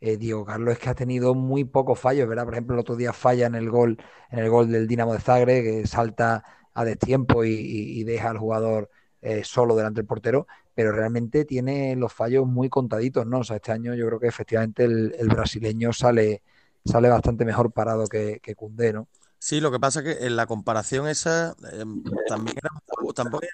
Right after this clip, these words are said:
Speaker 2: un poco, un poco justa, ¿no? Eh, eh, ¿qui-, quién es mejor uno que, pues, estaban los dos a nivel espectacular. Y
Speaker 1: Sí,
Speaker 2: este
Speaker 1: sí.
Speaker 2: año, pues, Koundé, no sé por qué, unos dicen que por lo, la oferta mareante, pero es,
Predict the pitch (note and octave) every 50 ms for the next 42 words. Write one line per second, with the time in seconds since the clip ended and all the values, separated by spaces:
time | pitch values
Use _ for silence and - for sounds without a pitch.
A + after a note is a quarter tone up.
0 | - E3+ D3 - - C#3 C3 C#3 C#3 C#3 C3+ C#3 C3+ C3 B2 - B2+ B2+ A2+ B2
1 | - C#3 C#3 C#3+ E3 - _ - A#2 A#2 B2+ C3 C3 - _ _ A#2 A#2 - -
2 | _ _ _ _ _ _ _ _ - A2+ A2+ A2 - - - - _ - D3 D3
3 | D#3+ D#3+ D#3+ D#3+ D#3 D3+ D#3 D3+ D3+ D3+ D3 D3+ D3+ D3 - - - - - D#2
4 | - - _ - - F#2 - - F2+ G2 A2 A2+ A#2 G#2+ G2 A2+ A#2 B2 C3+ D3
5 | - _ _ _ _ _ - G#2+ A2+ A#2 A#2+ A#2+ A#2+ A#2+ A#2+ A#2 A2+ A#2 A2 -
6 | A2 G#2 G2 G2 G#2 A2 A2+ - _ _ _ _ _ _ _ _ _ _ _ _
7 | _ _ - G#2 A2 A2+ G#2 G2+ G#2+ G#2+ - A#2 A#2 A#2+ - - - _ - C3+
8 | B2 A#2+ A#2 A2+ A2 G#2+ G#2+ G#2+ G#2 - - G2+ G2+ G2 G2 G#2+ G#2+ A2+ A2+ A2+
9 | _ _ _ _ _ _ _ _ - A2 G#2+ A2 A2+ G#2+ - - - A#2+ A2 F2+
10 | A2+ G#2+ G2+ - - C3 C3+ C#3+ C3 B2+ A#2+ G#2+ G#2 G#2+ G#2+ G#2 G#2 G2+ F#2+ A2+
11 | A2 - - A#2 A2 G#2 - G#2+ A2 G#2+ G#2+ A2 G#2+ G2 G#2+ A2 A2 A2 A2 A2
12 | G#2+ G#2+ A2 - - - _ _ - - - A2 G#2+ - - - A#2 A#2 A2 -
13 | A2+ A2 A2 A2+ G#2+ A2 A#2 B2 C3+ B2+ A#2 A2 - G#2+ F#2+ A2 G#2+ F#2+ F#2+ -
14 | G#2 G#2+ - -